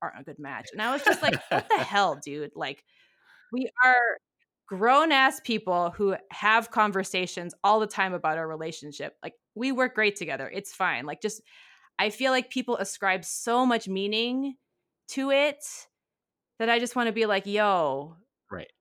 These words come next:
Speaker 1: it's not science. There's literally no research behind it." And so, yeah, again, as much as if it gives you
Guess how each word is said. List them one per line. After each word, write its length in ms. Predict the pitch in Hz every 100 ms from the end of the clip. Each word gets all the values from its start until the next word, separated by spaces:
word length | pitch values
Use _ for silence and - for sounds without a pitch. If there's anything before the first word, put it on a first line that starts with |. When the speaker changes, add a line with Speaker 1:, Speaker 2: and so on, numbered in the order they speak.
| -
Speaker 1:
it's 240 | 208 208
not 240 | 220 233 226
science. 840 | - 226 214 165 117 - - - - -
There's 200 | 226 214
literally 520 | 220 240 240 226 208 202
no 80 | 202
research 460 | 196 214 214 202 -
behind 400 | 165 143 139 135
it." 240 | 87 - _ _ _ _
And 520 | 226 233 226 226 220 208
so, 640 | - 233 220 214 208 202 -
yeah, 480 | 190 180 143 143 165 _ _ _ _ _
again, 640 | 240 208 247 190 147 147 170 _ _ _ _ _ _ _ _ _ _ _ -
as 180 | 208 208
much 220 | 240 247
as 100 | 247
if 260 | 233 208 202
it 120 | 196
gives 200 | 240 220 226
you 600 | 254 254 247 247 247